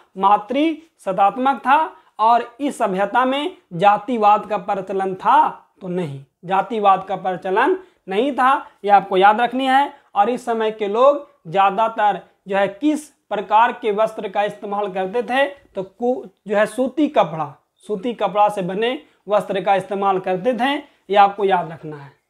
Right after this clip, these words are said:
फिर आपको बताएं कि रागी मरुआ को छोड़कर सभी फसल को उगाते थे। सिंधु घाटी सभ्यता के लोग रागी मरुआ को छोड़कर सारा फसल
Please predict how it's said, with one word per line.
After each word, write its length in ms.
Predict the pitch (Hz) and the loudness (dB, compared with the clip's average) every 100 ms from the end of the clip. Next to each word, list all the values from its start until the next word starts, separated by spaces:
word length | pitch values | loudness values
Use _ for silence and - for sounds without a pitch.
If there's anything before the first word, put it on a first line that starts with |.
| _ _ _ _ _ _ _ _ _ _ _ _ | _ _ _ _ _ _ _ _ _ _ _ _
फिर 120 | 202 226 | 4 6
आपको 260 | 214 208 | 6 4
बताएं 500 | 190 170 214 240 311 - _ _ | -2 0 2 2 -2 -10 _ _
कि 80 | 214 | -2
रागी 400 | 208 190 214 294 | 2 2 4 2
मरुआ 500 | 262 226 220 254 277 | 4 2 4 6 4
को 300 | - - 240 | 2 -10 -10
छोड़कर 540 | - 196 247 254 247 240 | -6 0 0 0 -2 -4
सभी 600 | 226 202 277 330 - - | -4 0 2 0 -4 -8
फसल 300 | 214 214 247 | -6 -2 -4
को 160 | 233 214 | 0 -2
उगाते 380 | 190 185 185 247 | 0 -2 -4 -12
थे। 200 | 127 131 _ _ _ | -14 -20 _ _ _
सिंधु 320 | 196 208 226 | -8 -4 -2
घाटी 240 | 180 196 196 | 0 0 -2
सभ्यता 360 | 196 196 202 | -4 -4 -6
के 140 | 190 196 | -6 -2
लोग 380 | 226 254 254 - _ - | 2 2 2 -14 _ -6
रागी 320 | 196 202 220 | 0 0 0
मरुआ 340 | 226 208 202 202 | 0 0 2 0
को 140 | 196 | 0
छोड़कर 580 | 185 190 185 196 220 254 - _ | -4 -4 -2 0 2 0 -6 _
सारा 380 | - 220 220 262 | 0 4 6 4
फसल 460 | 277 220 208 240 | 2 -2 0 0